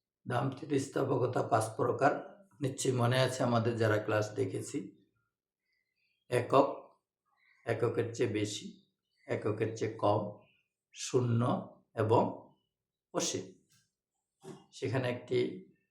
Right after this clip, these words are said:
বিশেষ প্রশ্নের কথা আমি বলেছিলাম, স্থিতিস্থাপক চাহিদা এবং অস্থিতিস্থাপক চাহিদা কাকে বলে বা দুইটার মধ্যে পার্থক্য।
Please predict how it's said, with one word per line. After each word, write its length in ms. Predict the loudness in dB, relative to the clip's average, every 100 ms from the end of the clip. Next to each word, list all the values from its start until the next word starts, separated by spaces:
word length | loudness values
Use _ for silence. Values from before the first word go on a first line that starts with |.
| _
বিশেষ 440 | -2 2 2 2 -2
প্রশ্নের 380 | -2 -2 -4 -2
কথা 240 | 0 2
আমি 160 | 2 2
বলেছিলাম, 600 | 0 0 -2 -4 -4 -6 -12 _ _ _ _ _ _ _ -10
স্থিতিস্থাপক 840 | -4 0 -2 0 0 2 0 -2
চাহিদা 560 | 0 2 2 2 0 -4 -14 -4
এবং 340 | 2 4 4 2
অস্থিতিস্থাপক 840 | 0 -2 -2 -2 -2 -2 -2 -2 -6 -4
চাহিদা 500 | 0 2 2 0 0 -10 -20 _ _ _ _
কাকে 300 | -2 -2 -4
বলে 300 | -4 -2 -2
বা 140 | 0 0
দুইটার 340 | 0 0 -2
মধ্যে 300 | -2 -2 -4
পার্থক্য। 500 | 0 -2 -2 -10 -12